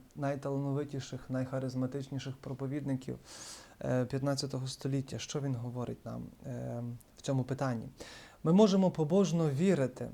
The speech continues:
але не стверджувати, що найсвятіший Син Божий Ісус увінчав свого названого батька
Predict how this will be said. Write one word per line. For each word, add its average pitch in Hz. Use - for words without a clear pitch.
але 147
не 139
стверджувати, 135
що -
найсвятіший 160
Син 170
Божий 156
Ісус 131
увінчав 143
свого 139
названого 147
батька 127